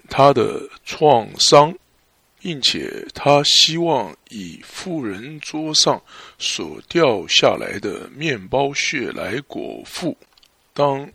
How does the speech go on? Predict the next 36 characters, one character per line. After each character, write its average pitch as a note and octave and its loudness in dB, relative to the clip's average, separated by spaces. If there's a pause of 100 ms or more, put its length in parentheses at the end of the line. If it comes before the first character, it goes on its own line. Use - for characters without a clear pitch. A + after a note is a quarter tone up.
(100)
时 - -4
间 E3+ -4
就 A#2+ -4
这 A2+ -2
样 F#2+ -6
过 C3+ -4
去 C3 -4
了， B1+ -10 (200)
那 B2+ -2
位 A2 0 (120)
贫 C#3 -6
穷 B2 -4
的 D3 0
人， G2+ -6 (240)
他 F3+ -4
是 - -2
一 G#2 -10
个 F#2 -4 (320)
正 A#2+ -6
直 - -6
的 F2+ -4
人， F#2 -8 (380)
并 D3+ -4
且 - -4 (300)
被 C#3 2 (140)
天 G#3+ -2
使 G#2 2
们 B2 -10
带 G2 -2
到 F#2 -6 (280)
哑 F#2 -4
巴 E3+ 2
郎 B2 -4
的 B2+ -2
怀 F#2 -6 (140)
中。 F#3+ -2